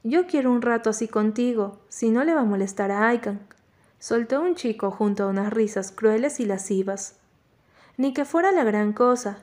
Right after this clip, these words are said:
es feísima", vociferó otra chica, y por ese comentario estallaron algunas carcajadas.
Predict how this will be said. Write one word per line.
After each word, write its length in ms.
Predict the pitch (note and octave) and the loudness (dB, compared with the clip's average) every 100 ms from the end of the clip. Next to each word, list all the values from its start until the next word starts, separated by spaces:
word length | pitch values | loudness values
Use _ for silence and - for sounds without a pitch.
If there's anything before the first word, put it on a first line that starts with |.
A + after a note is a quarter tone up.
| _ | _
es 160 | D#4+ D#4+ | -4 0
feísima", 720 | F#4 E4 C4 B3+ G#3 F#3+ G3+ - _ _ _ - | 0 2 0 -2 -2 -2 -8 -16 _ _ _ -4
vociferó 680 | G3+ G3+ G#3 G#3 G#3 A3+ | -4 -2 -4 -2 0 2
otra 240 | D#4 A3+ G3 | 0 0 -4
chica, 480 | G3 G3+ G3 G#3 - _ _ _ _ | -2 -4 -4 -12 -16 _ _ _ _
y 140 | A3 A3+ | -2 0
por 220 | A3+ A3+ | 2 2
ese 220 | B3 F4 | 2 -2
comentario 720 | D#4 G#3+ G3+ G3+ G3+ G3 G3 - | 0 -2 -2 -2 0 0 -2 -4
estallaron 640 | G#3 A3 G#3 A3 G#3+ C4+ | -4 -2 0 2 0 0
algunas 340 | A#3+ G3+ G3 | 0 0 -2
carcajadas. 840 | G3 G3 G3+ G#3 B3 A#3+ A3 - | -2 -4 -4 -2 2 2 0 -6